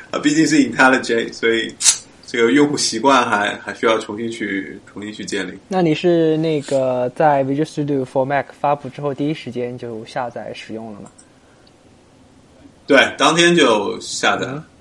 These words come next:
Speaker 1: 然后用起来还行。你，你会发现就是它和那个 Visual Studio 二零一七 R C在 Windows 平台上还稍微有点不一样，就是，嗯，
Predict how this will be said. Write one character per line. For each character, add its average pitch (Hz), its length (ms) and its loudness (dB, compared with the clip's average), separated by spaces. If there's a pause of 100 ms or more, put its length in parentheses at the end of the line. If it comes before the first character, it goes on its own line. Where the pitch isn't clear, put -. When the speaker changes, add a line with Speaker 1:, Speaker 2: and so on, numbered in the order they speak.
(160)
Speaker 1:
然 101 120 -14
后 95 600 -8 (380)
用 107 180 -6
起 98 140 -12
来 98 420 -4 (1040)
还 - 400 -6
行。 98 300 -10 (960)
你， 110 140 -12
你 117 100 -6
会 180 120 2
发 240 160 6
现 196 220 2
就 170 120 -4
是 143 220 -2
它 160 180 0
和 127 160 2
那 135 160 0
个 107 80 -2
Visual 127 200 -4
Studio 131 760 2 (640)
二 135 140 4
零 127 180 2
一 147 100 2
七 143 340 0
R 135 200 4
C 143 360 -2
在 107 240 -4
Windows 139 360 -2
平 104 140 -8
台 98 120 -4
上 98 200 -6
还 113 200 0
稍 190 280 2
微 202 100 4
有 151 100 6
点 135 160 2
不 143 140 0
一 123 120 0
样， 143 220 -2 (640)
就 143 140 -6
是， 107 640 -2 (460)
嗯， 101 800 -10